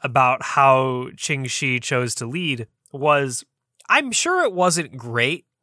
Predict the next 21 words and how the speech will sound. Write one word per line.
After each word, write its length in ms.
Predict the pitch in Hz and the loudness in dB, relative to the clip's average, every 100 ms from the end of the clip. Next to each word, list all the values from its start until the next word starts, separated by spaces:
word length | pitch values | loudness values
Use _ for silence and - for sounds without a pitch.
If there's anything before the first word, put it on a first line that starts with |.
| _ _ _ - | _ _ _ -10
t-, 260 | - - - - | -6 -6 -8 -6
to 160 | - 156 | -6 -4
be, 320 | 151 156 151 | -4 -4 -4
like, 320 | 143 139 - | -2 -2 -4
under 400 | 143 143 143 143 | -8 -4 -2 -2
her 200 | 131 143 | -2 -4
command 760 | - 143 123 127 131 131 127 123 143 | -4 -6 -2 0 0 -2 -8 -6 0
as 200 | 139 127 | 0 0
of, 180 | 113 | -4
like, 260 | 135 120 - _ _ _ | -4 -4 -4 _ _ _
a 120 | 143 | -6
village, 640 | 123 123 120 143 185 170 - _ _ _ _ _ _ _ _ _ _ _ _ _ - | -2 -2 -2 -4 -6 -10 -12 _ _ _ _ _ _ _ _ _ _ _ _ _ -4
because 320 | 190 185 147 | 0 0 0
you 100 | 156 | -4
did 320 | 135 202 175 | 0 -2 -2
need 260 | 175 175 143 | -4 -6 -4
to 440 | - 165 147 139 | -2 -2 -2 -4
provide, 640 | 135 156 127 127 127 127 135 | -6 -4 2 4 6 4 2
like, 220 | 127 - | -2 0
it's 240 | 196 - | -2 0
like, 220 | 202 180 | 0 0